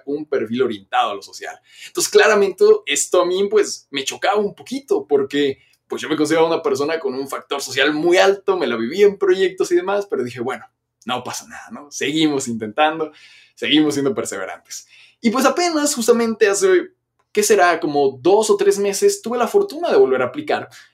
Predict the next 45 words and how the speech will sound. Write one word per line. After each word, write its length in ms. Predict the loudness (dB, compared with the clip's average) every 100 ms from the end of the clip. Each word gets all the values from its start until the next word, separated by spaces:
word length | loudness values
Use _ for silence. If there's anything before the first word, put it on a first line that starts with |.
| _ -6
<laughs> 300 | -4 -2 4
Curiosamente, 540 | 6 8 6 4 4
esta 180 | 2 4
vez 140 | 4 4
ya 100 | 4
lo 80 |
hice 180 | 4 4
ya 140 | 4 2
sin 240 | -2 -2
tanto 580 | -2 -2 0 2 2 0
ánimo. 480 | 0 2 2 0 0 -2
<laughs> 60 | -2
Quizá 440 | 0 2 4 2 0 -4 -2
fue 120 | 2
más 180 | 6 6
por 260 | 6 6 6
tradición 680 | 4 6 4 2 2 2 4
de 120 | 4
año 240 | 4 2
que 80 | 0
por 180 | 0 0
<laughs> 100 | 2
otra 260 | 4 4 6
cosa, 260 | 4 4
que 120 | 4
dije, 120 | 2 2
"Bueno, 160 | 2 2
está 160 | 4
la 80 | 2 2 2
convocatoria 760 | 6 6 6 4 6 6 6
abierta, 480 | 6 4 4 0 0 -4 -10 -10 -12 -8 4
pues 220 | 6 6
vamos 340 | 6 4 4
a 80 | 4
ver", 220 | 4 4
¿no? 120 | 2 2
Ya 140 | 0
tenía 200 | -2 0
mi 120 | 0
currículum, 640 | 4 4 4 2 2 2 4
lo 60 |
había 140 | 0 0
genera-, 360 | -2 -4 -4 -4
generado 420 | -2 2 4 2
apenas, 540 | 2 -2 -2 -4 -8